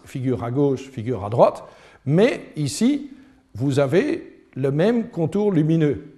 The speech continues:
Donc ici, vous allez de, localement de blanc vers noir, de blanc vers noir,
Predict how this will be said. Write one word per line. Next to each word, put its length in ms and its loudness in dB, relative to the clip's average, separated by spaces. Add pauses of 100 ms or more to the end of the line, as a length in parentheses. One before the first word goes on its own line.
Donc 220 -4
ici, 240 -4
vous 180 -4
allez 200 -2
de, 240 -6 (180)
localement 800 0
de 100 -6
blanc 460 -4 (200)
vers 240 -12
noir, 480 -4 (360)
de 80 0
blanc 440 2
vers 180 -6
noir, 480 -2